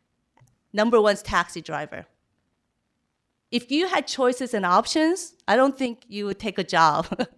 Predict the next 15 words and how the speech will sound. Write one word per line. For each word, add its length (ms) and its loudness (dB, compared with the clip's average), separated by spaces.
<laughs> 400 -16
that 140 2
requires 520 0
that 200 -6
kind 300 -10
of 80 -14
risk. 440 -16
And 140 -8
if 140 -8
they 180 -2
were 120 0
making 360 -2
all 200 4
that 200 -2
money, 500 -4